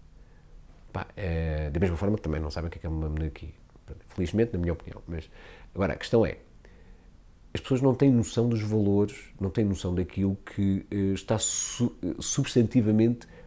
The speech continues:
por baixo, aquilo que nós, no fundo, estamos a garantir com o nosso regime. Não têm noção absolutamente nenhuma.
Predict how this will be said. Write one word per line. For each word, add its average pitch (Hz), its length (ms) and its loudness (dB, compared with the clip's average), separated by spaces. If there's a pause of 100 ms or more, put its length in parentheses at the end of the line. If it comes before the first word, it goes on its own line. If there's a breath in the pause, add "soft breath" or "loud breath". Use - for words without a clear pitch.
(200 soft breath)
por 110 140 0
baixo, 104 480 4 (160)
aquilo - 220 2
que - 120 -4
nós, 117 300 8
no 120 80 4
fundo, 117 220 0
estamos 113 280 2
a 113 60 6
garantir 110 480 4
com 123 140 -4
o - 20 2
nosso 113 220 -2
regime. 110 360 -4
Não 110 120 -2
têm 160 160 2
noção 156 280 -2
absolutamente 156 460 0
nenhuma. 170 260 -2